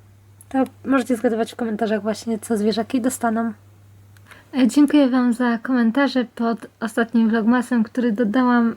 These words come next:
e, wieczorem, bo tak jak wam mówiłam, że vlogmasy będą wieczorem. Z tym, że może w weekendy będą trochę wcześniej.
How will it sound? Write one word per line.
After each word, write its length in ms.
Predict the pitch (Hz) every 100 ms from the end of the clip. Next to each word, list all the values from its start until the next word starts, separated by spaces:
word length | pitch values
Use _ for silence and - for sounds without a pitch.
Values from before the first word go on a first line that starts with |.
| -
e, 180 | 226 220
wieczorem, 460 | 254 262 247 233
bo 60 | 214
tak 120 | 240
jak 100 | 220
wam 140 | 208 233
mówiłam, 440 | 233 208 226 226
że 100 | 208
vlogmasy 400 | 220 202 208 -
będą 300 | 220 214 220
wieczorem. 520 | 226 269 262 240 269 - - _ _ _ _ _ _ _ - - _ _ _ _ _ -
Z 120 | 233
tym, 140 | 302 269
że 100 | 269
może 200 | 254 233
w 80 |
weekendy 380 | 247 - 247 233
będą 280 | 220 220 220
trochę 240 | 214 226
wcześniej. 580 | 226 - 202 - 240 226